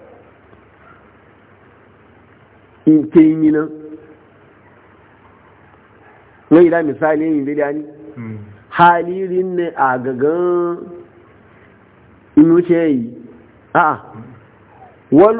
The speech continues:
Speaker 1: ubuwa bi bababwe. Baba wa wuci, wa kuku, wa ritaya, ko? In boka nan wa lotun dena,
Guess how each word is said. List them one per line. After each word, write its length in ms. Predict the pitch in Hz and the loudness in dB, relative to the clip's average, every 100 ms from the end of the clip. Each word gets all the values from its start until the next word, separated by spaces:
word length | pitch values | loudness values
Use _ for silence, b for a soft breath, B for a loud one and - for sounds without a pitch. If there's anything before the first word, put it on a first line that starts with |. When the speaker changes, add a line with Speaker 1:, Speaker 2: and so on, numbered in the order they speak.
| 208 | -4
Speaker 1:
ubuwa 640 | 185 170 180 220 214 180 131 | -4 -4 -4 -2 0 0 0
bi 160 | 139 | -4
bababwe. 680 | 147 151 139 165 339 392 381 - - - - - - - _ _ _ _ _ _ _ _ _ _ _ _ _ - _ _ _ _ _ _ _ _ _ _ _ _ - - - - - | 0 -2 0 -2 0 0 0 -6 -14 -18 -20 -20 -20 -20 _ _ _ _ _ _ _ _ _ _ _ _ _ -20 _ _ _ _ _ _ _ _ _ _ _ _ -20 -20 -20 -20 -4
Baba 300 | 135 143 165 | 0 2 2
wa 220 | 190 185 | 2 2
wuci, 480 | 190 175 160 - 196 202 - - - - _ _ _ _ _ _ | 0 -2 -6 -8 -10 -10 -18 -20 -20 -20 _ _ _ _ _ _
wa 200 | 156 185 | 2 2
kuku, 460 | - 170 - 143 110 - - - - - - - - | 0 -2 -2 -4 -4 -10 -20 -20 -20 -20 -20 -16 0
wa 180 | 165 190 | 2 2
ritaya, 560 | 160 156 185 185 147 - - - - | -2 0 0 2 -2 -6 -20 -20 0
ko? 340 | - 208 370 - - - - - - _ _ _ _ _ _ _ _ _ | 4 4 4 -8 -14 -16 -18 -20 -20 _ _ _ _ _ _ _ _ _
In 140 | 190 208 | 2 6
boka 280 | 208 208 196 | 4 2 -4
nan 140 | 190 | -4
wa 100 | 170 | -6
lotun 320 | 160 175 180 | -6 -6 -2
dena, 300 | 165 175 156 | 0 0 -2